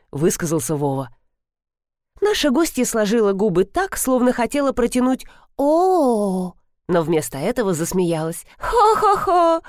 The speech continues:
Я имею в виду не размер, а то, что ничего не висит. Всё задрано, как у петуха хвост. Вот какая вы вчера была красавица!» И кого видит кавалер в пять утра около себя?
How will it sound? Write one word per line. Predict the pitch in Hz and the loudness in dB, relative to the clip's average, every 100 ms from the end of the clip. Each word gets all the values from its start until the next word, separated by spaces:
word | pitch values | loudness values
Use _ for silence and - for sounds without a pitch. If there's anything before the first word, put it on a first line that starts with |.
| - - - - | -10 -10 -6 2
Я | 330 320 | 4 4
имею | 320 330 403 | 4 4 2
в | 277 | 0
виду | 302 294 | 0 2
не | 311 | 2
размер, | 302 277 220 233 220 - - _ - | 2 0 2 2 2 -4 -20 _ -2
а | 302 | -2
то, | 294 - 339 403 | -2 0 2 2
что | - 349 349 | 0 0 4
ничего | 330 339 339 330 359 | 4 2 0 2 2
не | 330 | 0
висит. | 311 - 339 240 - - - _ | -2 0 -2 -2 -12 -20 -20 _
Всё | - - 277 | -4 0 2
задрано, | 185 147 277 370 254 240 233 240 | 2 2 2 4 4 2 2 0
как | 247 262 | 0 -2
у | |
петуха | 247 - - 240 | -2 -2 0 0
хвост. | - 233 233 202 - - - - | -2 0 0 0 -6 -18 -20 -12
Вот | 208 403 370 | -2 0 0
какая | - 202 220 190 | -2 0 0 2
вы | 196 | 0
вчера | - 226 302 392 | 0 2 2 2
была | 190 233 294 | 2 4 2
красавица!» | - 214 220 208 185 175 - 185 165 _ _ _ _ _ _ _ _ _ _ _ | 0 -4 -2 -2 0 -2 -4 -8 -8 _ _ _ _ _ _ _ _ _ _ _
И | 214 | -2
кого | - 240 254 427 | 2 2 4 2
видит | 214 262 214 - | 2 2 0 0
кавалер | 226 220 220 277 302 | 2 4 4 4 0
в | - | -2
пять | 247 247 240 | 0 0 0
утра | 202 208 233 302 | 0 2 4 4
около | 277 330 330 | 2 0 -2
себя? | 339 381 220 123 | -2 -2 -2 -4